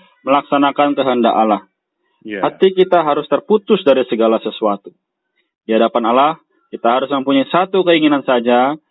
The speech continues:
Speaker 1: yaitu mengetahui maksud hati Allah.
Speaker 2: Amin.
Speaker 1: Tak peduli apapun yang diwahyukan oleh Allah, kita mau menerimanya.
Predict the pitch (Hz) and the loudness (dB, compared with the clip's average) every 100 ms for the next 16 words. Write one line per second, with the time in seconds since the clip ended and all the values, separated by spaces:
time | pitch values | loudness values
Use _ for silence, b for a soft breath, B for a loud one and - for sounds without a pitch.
0 | _ 110 120 123 143 147 151 - 147 147 | _ 0 2 2 2 2 2 -2 0 0
1 | 139 135 - 127 123 131 127 123 120 - | 0 -2 -2 -2 0 0 0 -2 -2 -4
2 | 120 101 - 90 113 107 _ _ _ _ | -6 -6 -6 -2 0 -2 _ _ _ _
3 | _ _ - 104 95 110 107 117 143 147 | _ _ -20 -20 -18 -10 -4 -4 0 2
4 | 160 180 165 170 170 170 170 156 156 156 | 4 4 2 0 -2 -2 0 2 2 2
5 | 156 151 147 139 143 151 180 196 _ _ | 0 2 2 2 2 2 0 -4 _ _
6 | _ 139 143 139 165 220 202 175 156 139 | _ -4 -2 0 2 0 0 0 0 0
7 | 127 117 101 | 0 -2 -4